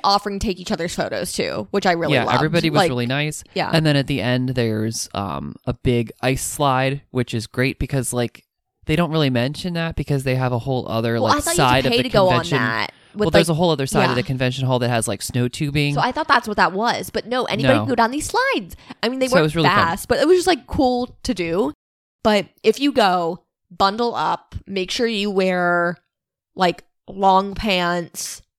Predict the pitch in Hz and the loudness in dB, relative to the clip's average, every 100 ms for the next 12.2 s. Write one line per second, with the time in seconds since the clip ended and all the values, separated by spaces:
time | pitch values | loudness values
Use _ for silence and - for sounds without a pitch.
0 | _ _ - - 226 208 240 - 277 269 | _ _ -16 2 4 6 4 -2 4 4
1 | 269 - - 254 196 165 160 165 226 - | 4 -4 -4 0 0 0 -2 -2 -4 -6
2 | - 131 123 - - 120 117 117 107 104 | -8 -4 -4 -6 -4 2 2 4 4 4
3 | 113 - 214 147 135 135 147 156 135 127 | -2 4 4 6 2 4 4 4 2 0
4 | - 220 208 208 - 240 120 233 - - | -2 -4 -4 -8 2 4 4 4 2 0
5 | - 196 202 202 180 175 208 214 - 196 | 0 -2 0 -2 -2 -4 -4 -4 -2 -2
6 | 202 202 180 180 180 180 175 175 - - | 0 0 0 0 0 -2 -2 -4 -6 -6
7 | 196 196 185 175 180 175 180 170 165 - | -4 -2 0 0 0 -4 -4 -4 -2 -2
8 | 190 269 247 - 190 160 139 117 165 160 | -2 -2 -4 0 0 0 -4 -2 -4 -4
9 | - 190 - 202 170 - 160 156 160 156 | -2 -2 0 -2 -2 -4 -6 -6 -10 -8
10 | 143 185 220 208 208 208 190 175 180 185 | -8 -4 -2 0 -2 -2 -4 -2 -2 -4
11 | 180 175 170 - 78 190 - _ _ - | -6 -6 -6 -6 -4 -8 -12 _ _ 0
12 | 208 196 | 0 0